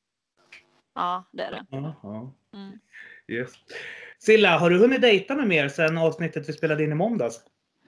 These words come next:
Speaker 1: Nej, alltså, det har nog varit rätt dåligt faktiskt med dejtande här.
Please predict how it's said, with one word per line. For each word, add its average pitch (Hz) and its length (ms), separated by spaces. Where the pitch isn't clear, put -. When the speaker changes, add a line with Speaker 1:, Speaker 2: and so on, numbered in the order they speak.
Speaker 1:
Nej, 233 280
alltså, 339 160
det 349 80
har 339 100
nog 302 120
varit 381 200
rätt 311 160
dåligt 262 520
faktiskt - 460
med 208 100
dejtande 180 440
här. 156 340